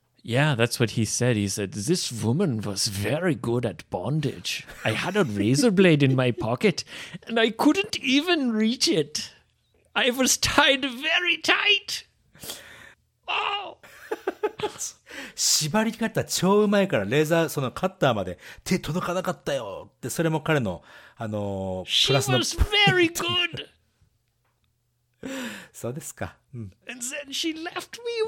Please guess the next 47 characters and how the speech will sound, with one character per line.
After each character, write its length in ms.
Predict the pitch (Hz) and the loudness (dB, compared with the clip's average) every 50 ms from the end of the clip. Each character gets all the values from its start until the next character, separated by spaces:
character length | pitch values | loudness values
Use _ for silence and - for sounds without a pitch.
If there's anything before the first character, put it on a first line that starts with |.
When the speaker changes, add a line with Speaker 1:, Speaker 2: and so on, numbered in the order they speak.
| 453 | -2
Speaker 1:
with 220 | 453 415 427 - - | -2 -2 -4 -4 -4
the 60 | - 480 494 - - | -4 -6 -6 -6 -8
tree. 800 | - - 466 523 554 587 587 587 571 523 480 453 339 226 - _ _ - | -4 -2 -2 -2 -2 -4 -6 -8 -10 -10 -10 -10 -12 -12 -12 _ _ -14
Speaker 2:
う 60 | 151 | -12
ん。 200 | 147 127 98 - _ - - - - | -10 -10 -12 -14 _ -20 -20 -16 -12
Speaker 1:
あ 960 | - - - 523 523 539 523 - - 403 330 - _ _ _ _ _ _ - | -10 -8 -8 -6 -6 -8 -8 -10 -10 -12 -14 -16 _ _ _ _ _ _ -18
ー。 20 | - | -16
Speaker 2:
は 80 | 123 | -16
い。 100 | 117 - _ _ _ _ - - 127 | -16 -16 _ _ _ _ -4 -4 -2
ま 80 | 117 | -2
あ 40 | 107 | -4
ね。 100 | 127 123 - | -6 -8 -8
<laughs> 40 | - - - - - - - - - - - _ _ _ _ _ _ - - - - 370 - _ - | -12 -16 -18 -18 -18 -20 -20 -20 -20 -20 -20 _ _ _ _ _ _ -10 -10 -8 -10 -10 -10 _ -8
も 260 | 120 110 107 107 101 | -6 -4 -4 -4 -4
う 20 | 107 | -4
本 200 | 117 127 131 - - | -4 -4 -6 -4 0
当 80 | 156 | 2
は 140 | 143 135 131 | 4 4 4
ね、 120 | 131 131 131 | 2 0 -2
も 200 | 123 127 123 120 | -2 0 0 0
う 20 | |
な 120 | 117 117 117 | 0 -2 -2
ん 40 | 113 | -2
か、 220 | - 110 104 - - - - - - - | -4 -4 -6 -6 -8 -12 -14 -16 -16 -12
話 400 | - - 127 135 143 139 - 143 | -6 -2 2 2 4 2 4 2
の 100 | 135 135 | 2 2
質 220 | 123 - - - 131 | 2 0 0 0 2
を 40 | 123 120 | 4 4
上 60 | 120 | 4
げ 80 | 120 127 | 2 2
て 140 | 117 120 110 | 0 0 0
く 60 | 117 | 0
だ 100 | 117 110 | -2 -2
さ 200 | - - 110 101 | -2 -4 -6 -6
い。 180 | 90 80 78 78 | -6 -8 -10 -12
本 260 | - - 80 78 78 - _ | -14 -16 -16 -18 -18 -20 _
当 80 | - | -20
に 140 | 80 78 87 | -16 -12 -12
も 60 | - | -12
う。 20 | - - - - - - | -10 -10 -10 -6 -2 2
Speaker 1:
Well, 600 | - 226 302 254 - - - - 403 233 254 196 | 4 4 6 4 2 0 -2 -4 -6 -4 0 4
I, 240 | 202 220 175 165 165 | 6 6 6 6 4
I'm 440 | 170 156 - - - 151 147 143 127 | 0 -6 -6 -2 -2 0 0 0 0
just 500 | 127 139 185 214 220 - - - - - | 2 2 4 4 4 2 -2 -6 -12 -10
reporting 880 | - 185 156 143 156 156 - - - 180 190 190 185 185 185 180 180 180 170 | -4 0 4 6 6 4 4 4 4 6 8 8 8 8 6 6 6 6 4
the 80 | 165 | 4
news. 600 | 165 160 156 151 143 135 131 127 120 117 110 110 | 6 6 8 8 8 8 8 6 6 4 2 2